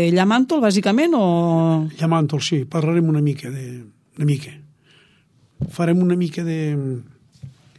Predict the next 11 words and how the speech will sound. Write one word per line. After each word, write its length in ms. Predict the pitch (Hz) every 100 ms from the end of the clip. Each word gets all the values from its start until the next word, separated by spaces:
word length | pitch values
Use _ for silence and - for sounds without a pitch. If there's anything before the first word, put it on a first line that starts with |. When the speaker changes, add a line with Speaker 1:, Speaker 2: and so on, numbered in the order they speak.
| - - _ _ _ _ _ - - - - _ _ 175
Speaker 2:
d'introducció 1040 | 196 185 190 170 160 - 214 202 185 175
i 320 | 170 156 151 143
la 120 | 143
cuina 380 | 147 180 156 147
aquesta 320 | 190 - 151
per 80 | 147 143
ara, 140 | 147 139 143 135
aquests 440 | 143 135 - 117
dies 340 | 190 180 143 147
i 60 |
per, 140 | 143